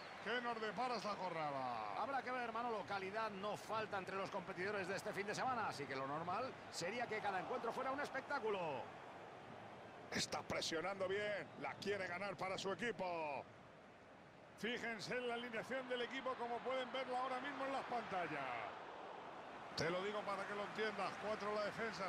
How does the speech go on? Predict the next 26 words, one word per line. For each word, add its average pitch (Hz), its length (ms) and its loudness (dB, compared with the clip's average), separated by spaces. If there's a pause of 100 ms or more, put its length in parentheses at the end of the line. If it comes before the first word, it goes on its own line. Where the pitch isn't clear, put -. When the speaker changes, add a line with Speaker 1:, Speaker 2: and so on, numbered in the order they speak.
Speaker 1:
cinco 220 200 0
en 214 60 2
el 208 100 2
medio 233 320 2
y 247 80 0
uno 262 140 2
arriba, 226 360 2
Paco. 147 340 0 (480)
Speaker 2:
Una 131 380 2
táctica 165 580 0
interesante, 165 560 -2
Manolo, 208 300 0
con 185 160 -2
abundancia 180 460 0
de 233 80 0
jugadores 208 340 0
en 214 100 -2
el 165 80 0
centro 214 240 0
del 240 80 4
campo 214 300 0
para 226 180 2
hacerse 254 400 -2
con 240 220 0
la 185 140 4
posesión. 127 680 -2